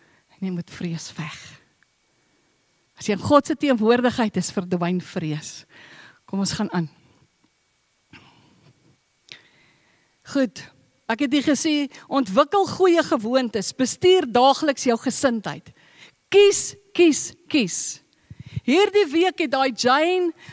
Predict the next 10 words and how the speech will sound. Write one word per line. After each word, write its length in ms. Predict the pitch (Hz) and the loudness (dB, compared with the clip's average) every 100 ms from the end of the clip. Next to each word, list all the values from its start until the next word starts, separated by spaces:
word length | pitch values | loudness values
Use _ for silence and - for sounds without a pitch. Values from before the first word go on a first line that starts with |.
| - | -4
meisietjie 560 | 220 294 330 349 - 349 | 2 2 0 -4 -4 -4
opgang 600 | - 381 370 - 349 349 | 4 4 4 2 0 2
in 80 | 330 | 0
die 80 | 269 | 2
wêreld 480 | 240 277 302 311 - | 2 2 2 0 -2
gemaak. 560 | 269 226 175 160 - - _ _ _ _ _ _ _ _ _ _ _ _ _ _ _ _ _ _ _ _ | -4 -2 -4 -6 -10 -20 _ _ _ _ _ _ _ _ _ _ _ _ _ _ _ _ _ _ _ _
Wat 160 | 226 254 | -8 -6
is 160 | 240 | -8
dit, 80 | 220 | -4
Nightbird? 800 | 202 247 - 202 170 170 - | -2 -2 -4 -6 -4 -8 -16